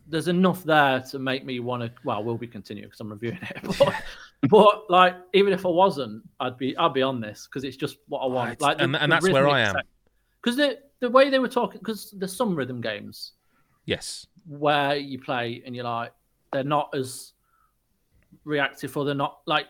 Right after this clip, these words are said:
Speaker 1: they're not as in sync as you want them to be. And, like, I was worried because that's, th-, you know, they have to be on the beat. They have to be
Speaker 2: Yes.
Speaker 1: spot on or else they just won't work.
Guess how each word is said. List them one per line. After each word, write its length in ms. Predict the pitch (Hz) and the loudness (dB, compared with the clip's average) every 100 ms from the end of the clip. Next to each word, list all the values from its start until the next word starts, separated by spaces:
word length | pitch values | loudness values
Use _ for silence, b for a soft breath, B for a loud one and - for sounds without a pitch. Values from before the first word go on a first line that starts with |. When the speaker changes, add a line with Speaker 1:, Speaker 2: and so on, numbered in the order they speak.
| _ - | _ -12
Speaker 1:
they're 100 | 156 | -6
not 200 | 147 139 | -6 -4
as 120 | 123 | -4
in 140 | 135 | -6
sync 320 | 131 151 139 143 | -6 -6 -6 -6
as 140 | 120 | -4
you 100 | 131 | 0
want 180 | 143 160 | 0 0
them 100 | 135 | -4
to 120 | - | -6
be. 400 | 135 139 139 135 B B B _ _ _ - | 0 2 2 0 B B B _ _ _ -4
And, 100 | 160 | 0
like, 500 | 160 156 156 - - _ _ _ _ | 2 2 -2 -12 -20 _ _ _ _
I 40 | 151 | -4
was 160 | 165 | -2
worried 460 | 147 175 147 127 120 - | 4 6 6 2 -2 -12
because 240 | 117 139 | -10 -2
that's, 260 | 151 160 - - 180 160 | -2 -2 -6 -20 -18 -16
th-, 100 | 180 | -12
you 80 | 165 | -8
know, 120 | 131 | -6
they 80 | 123 | -2
have 280 | - - - | 0 0 -2
to 80 | 127 | -6
be 180 | 120 107 | -4 -4
on 120 | 113 | -6
the 80 | 113 | -4
beat. 200 | 113 117 | -6 -6
They 80 | |
have 320 | 110 - 147 - | -6 -4 -4 -6
to 80 | 131 | -2
be 200 | 131 120 | 0 0
Speaker 2:
Yes. 160 | 120 | -4
Speaker 1:
spot 320 | - - 139 127 | -8 -8 -2 0
on 220 | 120 117 | 0 -2
or 120 | 131 | -2
else 180 | 127 120 | -4 -4
they 100 | 139 | -6
just 140 | 127 | -6
won't 220 | 127 113 - | -6 -8 -6
work. 260 | 113 - | -6 -8